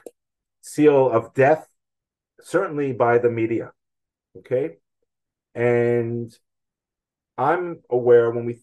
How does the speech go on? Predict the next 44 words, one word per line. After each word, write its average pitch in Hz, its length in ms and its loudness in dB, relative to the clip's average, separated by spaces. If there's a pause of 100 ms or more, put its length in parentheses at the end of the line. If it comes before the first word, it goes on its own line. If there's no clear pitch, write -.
when 123 160 -10
we 120 80 -6
look 180 160 -4
at 196 80 -6
the 160 80 -10
peace - 600 -12 (360)
camp, 160 300 -6
we 120 120 0
have 139 220 -6
to 135 60 -4
also 139 680 -2 (320)
look 127 400 -2
at 113 280 -8
top-down 113 800 -2
groups, - 360 -12
at - 180 -16
policy 127 520 0
development 101 520 -4
groups - 440 -16 (500)
that 117 260 2
have 139 380 2 (120)
really 196 540 0
not 175 460 -4
filled 160 400 4
so 147 140 -6
much 139 200 -8
of 135 80 -8
this 117 160 -4
void 117 380 4
of 92 80 -2
the 98 80 0
last 87 320 -6
decade. 78 400 -8 (420)
The 107 60 -8
groups 165 280 2
that 139 120 2
have - 160 -4
kept - 340 -2
peace 120 240 -4
alive 110 500 -2
and 98 100 -8
the 98 120 -10
anti-occupation 101 920 -8
alive 175 400 -2